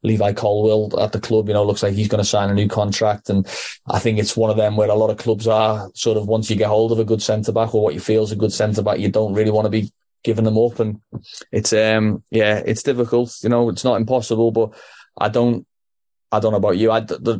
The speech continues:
there are none that jump out at me, but bar, bar probably those two I've just mentioned, Gvardiol and, and Colwill. There are none that jump out at me as sort of, just do that. You know,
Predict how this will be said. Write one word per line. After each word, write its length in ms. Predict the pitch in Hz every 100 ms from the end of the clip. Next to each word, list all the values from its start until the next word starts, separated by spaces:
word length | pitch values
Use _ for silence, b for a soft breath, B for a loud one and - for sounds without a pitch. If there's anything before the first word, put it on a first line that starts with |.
| -
there 100 | 127
are 60 |
none 240 | 139 156 151
that 140 | 120
jump 200 | 135 113
out 220 | 117 110
at 80 | 107
me, 140 | 110 104
but 220 | 101 -
bar, 260 | 117 110 95
bar 280 | - 135 120
probably 240 | 127 110
those 240 | 107 107
two 180 | 107 113
I've 80 | 107
just 200 | 107 98
mentioned, 340 | 107 101 110
Gvardiol 480 | 107 107 101 104 101
and, 220 | 101 101
and 180 | 87 104
Colwill. 380 | 104 104 107 101
There 120 | 104
are 60 | 110
none 220 | 123 127
that 60 | 107
jump 240 | 117 110
out 200 | 104 101
at 80 | 82
me 140 | 98
as 140 | 98 95
sort 180 | 107 101
of, 180 | 95 - _ _ _ _ -
just 240 | 123 110
do 160 | - 101
that. 300 | 104 98 - _
You 100 | 107
know, 260 | 104 104